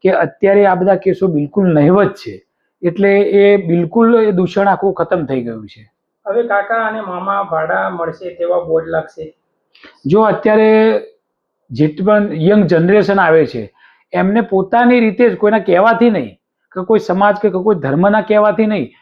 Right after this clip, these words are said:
Speaker 1: પણ પોતે જ એજ્યુકેટેડ છે બધી દીકરીઓ અને દીકરા, એટલે એ પોતે જ એક બાળક, અ, પછી બીજા બાળકનું વિચારતી જ નથી. એટલે ભવિષ્યની અંદર જે એમને વાત કરી એ પ્રમાણે બરોબર છે, આ પ્રોબ્લેમો થવાના જ છે.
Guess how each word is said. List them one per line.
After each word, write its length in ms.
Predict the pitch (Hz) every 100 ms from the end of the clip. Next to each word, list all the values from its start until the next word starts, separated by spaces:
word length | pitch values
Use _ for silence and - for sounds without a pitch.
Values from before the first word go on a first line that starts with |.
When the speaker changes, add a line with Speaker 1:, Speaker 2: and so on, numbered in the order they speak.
| _ _
Speaker 1:
પણ 120 | 220
પોતે 480 | 202 185 190 226 254
જ 100 | 233
એજ્યુકેટેડ 680 | 190 175 208 240 220 202 170
છે 100 | 185
બધી 160 | 180
દીકરીઓ 640 | 170 165 151 131 113 107 _ _ _ _
અને 180 | 180 190
દીકરા, 580 | 170 175 196 151 117 - _ -
એટલે 180 | 185 240
એ 160 | 208
પોતે 440 | 247 226 202 254 254
જ 40 |
એક 220 | 226 240
બાળક, 340 | 240 233 247 247 - _ _ 262
અ, 280 | 247 247 240
પછી 320 | 240 214 254
બીજા 280 | 220 214 233
બાળકનું 420 | 220 233 233 254
વિચારતી 420 | 247 277 262 247
જ 40 |
નથી. 420 | 190 180 147 151 - _ _
એટલે 260 | 175 208 233
ભવિષ્યની 680 | 147 135 208 - 254 247 247
અંદર 460 | 233 233 247 247
જે 140 | 240 226
એમને 240 | 233 233
વાત 280 | 220 226 233
કરી 200 | 254 233
એ 40 |
પ્રમાણે 380 | 226 226 226 233
બરોબર 360 | 240 269 254 233
છે, 120 | -
આ 80 | 214
પ્રોબ્લેમો 480 | 214 196 202 220 233
થવાના 380 | 220 247 226
જ 40 | 160
છે. 260 | 131 120